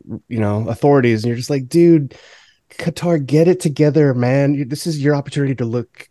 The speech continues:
good." I-, if not, if, I mean, beer, one thing, but, you know, freedom of press, I think enough people are coming to your country who think that that's a big deal, that you should really just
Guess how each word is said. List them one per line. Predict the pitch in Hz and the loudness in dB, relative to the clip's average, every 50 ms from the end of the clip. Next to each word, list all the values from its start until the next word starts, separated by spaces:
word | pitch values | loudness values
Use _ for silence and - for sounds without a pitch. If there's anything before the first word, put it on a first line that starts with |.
| _ - - | _ -16 -4
good." | - 127 123 117 104 95 - 92 - - | 0 2 2 2 2 0 -4 -10 -12 -8
I-, | 101 | -8
if | 127 104 131 127 - - | -6 -2 -2 -4 -2 0
not, | 151 160 165 165 120 98 _ - | 0 2 2 0 -2 -4 _ -14
if, | 123 120 _ - | -14 -12 _ -4
I | 139 | 0
mean, | 131 123 123 113 113 98 92 107 | 0 2 2 0 -2 -4 -8 -6
beer, | 104 143 151 156 156 151 151 151 131 | -2 0 2 2 4 4 2 2 0
one | - 113 113 107 101 98 | 0 -2 -2 -2 -2 -4
thing, | 90 - 92 85 82 87 85 85 85 _ _ _ _ | -6 -8 -10 -8 -8 -8 -10 -12 -14 _ _ _ _
but, | - 104 104 - - | -2 -2 -2 -2 -4
you | 107 110 | -4 -4
know, | 101 95 98 | -4 -4 -6
freedom | 95 - - 135 131 139 127 117 | -8 -2 -2 0 2 2 2 2
of | 107 _ _ | -2 _ _
press, | - 117 107 117 110 - 101 | -2 -2 0 -2 -2 -4 -8
I | 92 | -10
think | 87 - 107 104 98 95 - - - | -10 -6 -6 -6 -6 -6 -10 -10 -8
enough | 104 107 113 131 131 - - | -4 0 0 0 0 -2 -4
people | - 131 117 - 107 101 | -4 -4 -4 -2 -2 -2
are | 101 98 98 | -2 -4 -4
coming | - 101 98 98 101 98 | -4 -4 -2 -2 -2 -4
to | - 101 | -4 -6
your | 95 87 | -6 -4
country | - 95 87 - - 104 101 | -4 -6 -6 -4 -2 -2 -2
who | 98 98 92 | 0 -2 -2
think | - 104 95 87 | -2 -4 -4 -4
that | 98 90 | -4 -6
that's | - 87 85 - | -6 -6 -6 -6
a | 87 | -8
big | 80 85 82 76 - | -8 -10 -12 -12 -10
deal, | - 80 - - 87 - _ _ _ - | -10 -8 -8 -8 -8 -10 _ _ _ -8
that | - - | -8 -6
you | - 92 | -4 -6
should | 95 - 107 85 85 | -4 -6 -8 -6 -4
really | 95 92 92 92 92 90 | -4 -4 -2 -2 -4 -4
just | - 95 90 - - | -6 -6 -10 -10 -12